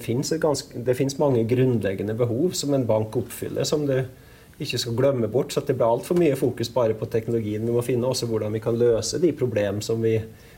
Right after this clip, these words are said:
vi er der for å løse, både for samfunnet og for våre kunder. Og så er jo teknologi et veldig viktig hjelp-, hjelpemiddel. Og det vi har valgt å gjøre også, er at vi åpner opp, fordi vi har jo ti millioner kunder, eh, og i,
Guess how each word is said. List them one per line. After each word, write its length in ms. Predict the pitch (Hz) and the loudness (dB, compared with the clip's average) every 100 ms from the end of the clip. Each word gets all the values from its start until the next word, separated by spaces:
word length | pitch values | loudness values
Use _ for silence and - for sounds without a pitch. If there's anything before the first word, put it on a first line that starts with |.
| - | -2
vi 140 | 123 110 | 2 4
er 120 | 95 | 2
der 200 | 98 135 | -2 -2
for 160 | 160 | 0
å 40 | 165 | 2
løse, 280 | 165 120 143 | 2 2 0
både 200 | 123 110 | -2 -2
for 120 | 123 117 | -2 2
samfunnet 440 | 123 113 107 110 | 2 0 -4 -6
og 40 | |
for 120 | 117 113 | -4 -2
våre 200 | 107 107 | -2 -2
kunder. 440 | 123 110 - 131 - - - - - - - | -2 -2 -4 -6 -8 -18 -20 -20 -20 -12 -4
Og 80 | |
så 100 | 120 | 2
er 100 | 185 | 2
jo 60 | 127 | 2
teknologi 440 | 127 127 123 110 110 | 0 0 0 2 2
et 120 | 110 | 2
veldig 280 | 123 110 104 | 2 0 -2
viktig 280 | 123 - 113 | -4 -2 0
hjelp-, 260 | 120 - - | 0 0 -4
hjelpemiddel. 760 | 123 123 - 104 104 - 151 - - - - - - | 0 2 0 -6 -6 -4 -4 -6 -12 -20 -20 -20 -18
Og 140 | - 120 | -6 0
det 80 | 123 | 2
vi 140 | 113 151 | 2 2
har 140 | 233 | 2
valgt 260 | 170 123 - | 2 0 2
å 20 | 127 | 2
gjøre 200 | 113 107 | 2 2
også, 160 | - 120 | 0 0
er 120 | 104 | 0
at 80 | - | -2
vi 100 | - | 0
åpner 460 | 131 120 - - | 4 2 0 0
opp, 140 | - - | 0 0
fordi 220 | - 123 131 | -2 0 2
vi 100 | 127 131 | 2 4
har 80 | 120 | 4
jo 140 | 113 110 - - - - - - - - | 4 0 -6 -20 -20 -20 -20 -20 -16 -10
ti 200 | - 135 | -2 0
millioner 400 | 127 131 127 110 | 2 2 2 0
kunder, 460 | 107 135 110 107 170 - - - - - - - | 0 -2 0 0 -2 -4 -16 -20 -20 -20 -20 -14
eh, 280 | - 107 104 - | -8 -6 -6 -2
og 320 | 120 113 113 113 | 0 0 0 -2
i, 140 | 120 | 2